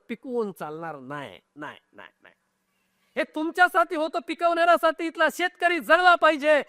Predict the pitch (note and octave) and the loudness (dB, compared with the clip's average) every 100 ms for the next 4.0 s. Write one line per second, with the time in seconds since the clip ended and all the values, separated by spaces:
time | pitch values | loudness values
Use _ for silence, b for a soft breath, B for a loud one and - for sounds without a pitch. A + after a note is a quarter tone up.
0 | b - D4 D#4+ C#4+ D4+ D4 A4 F#4+ D#4 | b -4 -2 -2 0 2 2 0 0 2
1 | D4 C4+ B3 A#3+ F3 G3+ A#3+ A3 F3+ D3 | 2 0 -2 -6 -10 -8 -2 -2 -2 -10
2 | A2+ _ _ _ _ _ _ _ C4+ D4 | -20 _ _ _ _ _ _ _ -6 -2
3 | E4 - - C4+ _ C#4 - B3+ D4 | -4 -2 -4 -4 _ -6 0 4 4